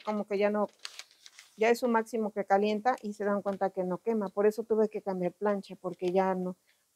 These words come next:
para prendas así que quería que quedaran bien planchadas, prendas gruesas, ya no me funcionaba. Y ahí quedó. Entonces ahora sí, le voy a quitar los residuos, esto se le recorta. Y ya les digo cómo la voy a coser.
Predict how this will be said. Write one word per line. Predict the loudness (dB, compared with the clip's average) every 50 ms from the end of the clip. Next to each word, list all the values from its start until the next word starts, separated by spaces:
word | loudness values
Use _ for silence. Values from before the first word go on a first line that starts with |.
| _ _ _
para | 4 6 8 8 8 6
prendas | 6 0 2 4 6 6 6 6 4 0
así | -6 -6 -6 -8 -8 -8
que | -6 -6 -6 -6
quería | -4 -4 0 2 2 2
que | 0 -2 -6 -4
quedaran | -2 0 2 2 2 2 0
bien | 0 0 0 0
planchadas, | -2 -4 -4 -4 -2 -2 0 0 0 0 -2 -6 _ _ -4
prendas | -4 -2 -2 0 0 -2 -2 -2
gruesas, | -2 0 0 0 0 -2 -6 -8 -8 _ _ _ _ _ _ _ _ _ _ _
ya | 2 2 4
no | 4 4
me | 2 2 0
funcionaba. | 0 -4 -6 -6 -4 -4 -4 -2 -2 0 0 0 0 -2 -6 _ _ -20 _ _ _ _ _ _ -20 _ _ -20 -20 _ -20 _ _ _ _
Y | 2 6 6
ahí | 6 6
quedó. | 6 6 8 8 8 6 2 _ _ _ _ _ _ _ _ -20 _ _ _ _ _ _ _ _ _ _ _
Entonces | -8 -4 0 0 0 2 2 0 4
ahora | 4 6 6 6 4
sí, | 4 0 -2 -2 -4 -4 _ _ _ _ _ _ _ _ _
le | 2 4 6 8
voy | 8 8 8 8
a | 8 6
quitar | 0 -4 -4 0 2 4 4 4 2
los | 2 2 2 2 0 -2 -4
residuos, | -6 -6 -6 -6 -6 0 0 0 0 0
esto | -4 -6 -6 -6 -6
se | -4 -4 -2
le | -2 0
recorta. | 0 -2 -2 -2 0 0 0 0 -2 -6 -8 -8 _ _ _ _ _ _ _ _ _ _ _ _ _ _ _ _ _ _ _ _ _ -8 -4
Y | -2 -2 0 0 0 2
ya | 4 6 6 6 6
les | 4 2 0
digo | 0 -2 -2 -2
cómo | -4 -6 -4 0
la | 2 2
voy | 2 4 2
a | 0 0
coser. | -2 -8 -8 -8 -8 -8